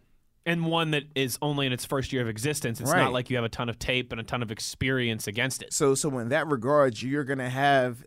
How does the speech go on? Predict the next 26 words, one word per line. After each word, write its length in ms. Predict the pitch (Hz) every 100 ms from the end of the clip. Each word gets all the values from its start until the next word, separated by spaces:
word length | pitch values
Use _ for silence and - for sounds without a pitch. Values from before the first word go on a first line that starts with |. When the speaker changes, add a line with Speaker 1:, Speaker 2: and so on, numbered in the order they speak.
| 117
Speaker 2:
that 400 | 127 135 87 -
sense 440 | - 160 135 -
of 140 | 131
excitement 520 | 113 - - 151 131 120
because 260 | 120 113
it's 80 | 113
something 440 | 143 135 127 117
new. 200 | 117 131
It's 140 | 113 127
a 100 | 113
new 200 | 120 127
challenge 480 | - 135 131 127 107
that 220 | 120 -
you 80 | 123
have 240 | 123 131
to 100 | 123
go 120 | 120
out 220 | 123 127 -
there 260 | 120 120 - - - -
and 140 | 120
execute 340 | 127 - - 123
at 60 |
a 60 | 113
high 160 | 131
level 300 | 113 143 131
against. 440 | 113 98 - -